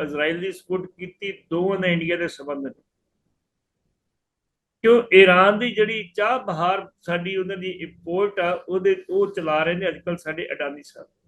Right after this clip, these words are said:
ਤੇ ਇਜ਼ਰਾਈਲ ਨੇ ਸਾਨੂੰ ਕਈ ਪ੍ਰਕਾਰ ਦੇ, ਜਿਵੇਂ ਅਸੀਂ ਕਈ ਪ੍ਰਕਾਰ ਦੇ ਸੰਦ ਦਿੱਤੇ ਨੇ, ਇਲੈਕਟ੍ਰਿਕ ਸੰਦ ਦਿੱਤੇ ਸਾਨੂੰ,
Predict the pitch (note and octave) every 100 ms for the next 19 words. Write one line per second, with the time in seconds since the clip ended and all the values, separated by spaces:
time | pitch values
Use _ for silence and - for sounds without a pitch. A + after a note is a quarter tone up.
0 | _ _ _ _ _ _ - - _ _
1 | _ _ _ _ _ _ _ _ _ G#3+
2 | G3+ F#3 F3+ F3+ G3+ B3 C4 B3+ A3 A#3
3 | A#3+ G#3+ G#3+ - G#3 G#3 G3+ G3+ G#3+ F#3+
4 | G3+ G3+ F#3+ F3+ _ _ _ D3 C#3 C#3
5 | C3+ - - C#3 C3 C#3 D3 F3+ F#3 F#3
6 | G3+ - G#3 G#3 F3+ E3+ F#3 F#3 F3 G#3
7 | G3+ - - E3+ F3+ F3+ G3 G3 G3 F#3
8 | G3+ F3 F3+ -